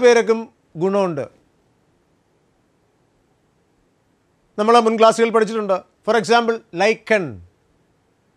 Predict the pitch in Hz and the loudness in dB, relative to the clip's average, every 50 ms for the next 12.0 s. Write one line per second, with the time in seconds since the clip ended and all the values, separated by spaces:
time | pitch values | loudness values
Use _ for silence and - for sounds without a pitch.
0 | _ _ _ _ _ _ _ _ _ _ _ _ _ _ _ _ _ _ _ _ | _ _ _ _ _ _ _ _ _ _ _ _ _ _ _ _ _ _ _ _
1 | _ _ _ _ _ _ _ _ _ _ 139 165 190 202 208 214 202 226 220 220 | _ _ _ _ _ _ _ _ _ _ -4 0 2 2 4 2 2 0 -2 -2
2 | 220 214 226 226 233 226 240 240 - _ _ _ 170 190 190 190 196 220 220 214 | 0 0 2 2 2 2 0 0 -6 _ _ _ 0 2 2 2 2 0 0 2
3 | 226 226 233 240 233 233 240 240 247 277 - _ _ _ _ _ _ _ _ _ | 2 2 2 2 0 0 0 -2 -2 -4 -10 _ _ _ _ _ _ _ _ _
4 | _ _ _ _ _ _ _ _ _ _ _ _ _ _ _ _ _ _ _ _ | _ _ _ _ _ _ _ _ _ _ _ _ _ _ _ _ _ _ _ _
5 | _ _ _ _ _ _ 170 185 185 185 190 190 202 233 233 190 240 240 240 247 | _ _ _ _ _ _ -6 -4 -2 -2 0 2 0 0 2 2 0 2 2 0
6 | 247 - - _ _ _ _ _ - 190 196 - - 226 240 233 - - 240 240 | -4 -6 -12 _ _ _ _ _ -10 -10 -8 -2 0 0 0 0 -2 -6 -4 -2
7 | 240 240 233 240 196 - - - - _ _ 190 202 208 170 226 220 - - - | 0 0 0 0 -2 -8 -16 -20 -20 _ _ -10 -8 -2 0 0 0 0 0 -4
8 | 214 220 208 214 220 - - - - - _ _ - 185 185 190 196 196 - 202 | -4 -2 -2 -2 -4 -4 -6 -12 -20 -20 _ _ -8 -6 -4 -4 -4 -4 -6 -6
9 | 202 196 - 185 175 - - - 160 135 110 98 90 - - - - _ _ _ | -8 -8 -10 -12 -14 -14 -12 -12 -12 -12 -12 -14 -20 -20 -20 -20 -20 _ _ _
10 | _ _ _ _ _ _ _ _ _ _ _ _ _ _ _ _ _ _ _ _ | _ _ _ _ _ _ _ _ _ _ _ _ _ _ _ _ _ _ _ _
11 | _ _ _ _ _ _ _ _ _ 196 220 208 202 233 262 233 220 277 294 302 | _ _ _ _ _ _ _ _ _ 2 2 4 4 4 2 2 2 2 2 0